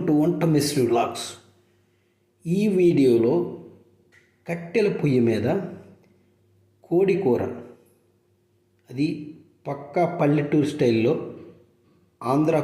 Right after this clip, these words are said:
కోడి కూర అన్నమాట. ఫస్ట్ గిన్నె పొయ్యి మీద పెట్టుకున్నాం, ఆయిల్ వేసుకున్నాం, కొంచెం బిర్యానీ ఆకులు వేసాం. ఇప్పుడు దినుసులు వేస్తున్నాం, చెక్క, లవంగం, ఇలాచి.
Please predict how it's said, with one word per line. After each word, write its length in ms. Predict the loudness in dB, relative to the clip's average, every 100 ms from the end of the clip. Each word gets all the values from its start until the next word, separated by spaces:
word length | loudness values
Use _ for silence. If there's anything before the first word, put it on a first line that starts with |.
| 0
కోడి 240 | 2 2 0
కూర 140 | 0 2
అన్నమాట. 280 | 0 -4 -6 -10 -12 -18 -20 _ _ _ _ _ _ _ _ _ _ _ _ _ _ _ _ _
ఫస్ట్ 340 | -12 -12 -4 -2 0 0
గిన్నె 380 | 2 4 4 2 -4 -12 -18 -10 0
పొయ్యి 160 | 2 4
మీద 100 | 2 2
పెట్టుకున్నాం, 420 | 0 0 0 -2 -8 -16 -20 _ -2
ఆయిల్ 200 | 2 4 2
వేసుకున్నాం, 500 | 0 0 2 2 -2 -8 -14 -20 -20 _ _ -4
కొంచెం 300 | -4 0 2 2
బిర్యానీ 320 | 4 4 4 2
ఆకులు 240 | 0 0 0
వేసాం. 220 | -2 -4 -6 -18 -20 -8
ఇప్పుడు 200 | -2 0 2
దినుసులు 320 | 2 2 0 0
వేస్తున్నాం, 360 | 0 -2 -2 -6 -16 -20 _ _ _ _ _ _ -8
చెక్క, 320 | -8 -4 -2 2 2
లవంగం, 420 | 4 2 2 0 -4 -14 -20 -20 _ _ _ _ _ _ _ _ -6
ఇలాచి. 480 | 0 0 0 -2